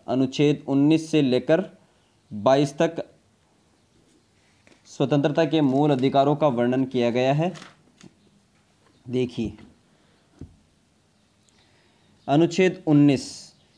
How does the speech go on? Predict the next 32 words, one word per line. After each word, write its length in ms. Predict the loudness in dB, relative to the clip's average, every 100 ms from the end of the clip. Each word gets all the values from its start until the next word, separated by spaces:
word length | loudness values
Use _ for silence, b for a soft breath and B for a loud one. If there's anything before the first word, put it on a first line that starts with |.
| -12
विचार 440 | -4 -2 2 2 2 0
अभिव्यक्ति 540 | 0 0 0 -2 -4 -4
की 220 | -2 -4
स्वतंत्रता, 680 | -2 -2 0 -2 0 0
भाषण 440 | 0 0 0 0 -2
एवं 140 | -2
प्रेस 580 | -6 -12 -10 -2 -2 -2
की 160 | -4 -2
स्वतंत्रता। 440 | -2 -4 -4 -6
प्रत्येक 480 | -6 -4 2 2 2
व्यक्ति 360 | -2 -2 -2
को 240 | 0 2 0
अपने 420 | 0 -2 0 0
विचार 440 | 0 -2 2 4
अभिव्यक्त 480 | 2 0 -2 -2 -2
करने 360 | -2 0 0 0
की 200 | 0 0
स्वतंत्रता 640 | 0 -6 -4 -6 -2 -2
है, 160 | 0 -2
लेकिन 360 | -2 -2 -2 -4
उन 140 | -2 0
विचारों 480 | 0 2 2 2 0
से 300 | 0 0 -2 B B B
किसी 280 | -4 -2 -2
को 200 | 0 0
हानि 340 | 0 0 2 2
न 160 | 2
पहुँचे, 460 | 0 -2 -2 -6 -8 b b b -4
बस 460 | -4 -4 -16 -20 _ _ _
यही 220 | -4 -2 2
बात 280 | 2 2
है 220 | -2 -6